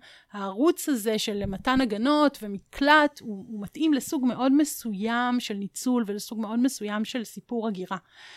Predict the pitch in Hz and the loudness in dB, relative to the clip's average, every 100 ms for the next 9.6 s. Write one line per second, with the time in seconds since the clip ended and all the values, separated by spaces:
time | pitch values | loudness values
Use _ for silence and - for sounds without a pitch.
0 | - - - - 269 269 - 208 185 185 | -20 -18 -4 2 4 4 2 -4 -4 -4
1 | 269 - _ _ _ _ _ _ - - | -4 -4 _ _ _ _ _ _ -18 -8
2 | 202 214 202 220 269 247 233 214 208 202 | -4 -2 -2 2 2 2 0 -4 -4 -2
3 | 202 208 190 220 220 226 202 196 190 220 | -4 -4 -4 -4 -2 -2 -2 -6 -6 -4
4 | 226 - 208 214 185 220 226 - 214 196 | -4 -4 -8 -8 -10 -10 -8 -6 -6 -6
5 | 214 - 254 233 208 196 190 - 180 302 | -8 -2 0 0 -2 -4 -8 -10 0 2
6 | 208 190 202 208 247 214 - 214 180 - | 2 -2 -6 0 2 2 0 -6 -6 -14
7 | 208 202 208 214 208 214 190 - 220 220 | -12 -6 -4 -4 -4 -6 -4 2 2 2
8 | 196 202 208 220 202 202 190 226 208 190 | -4 -4 -4 -4 -6 -8 -8 -4 -4 -2
9 | - 277 262 226 233 | 4 6 6 4 0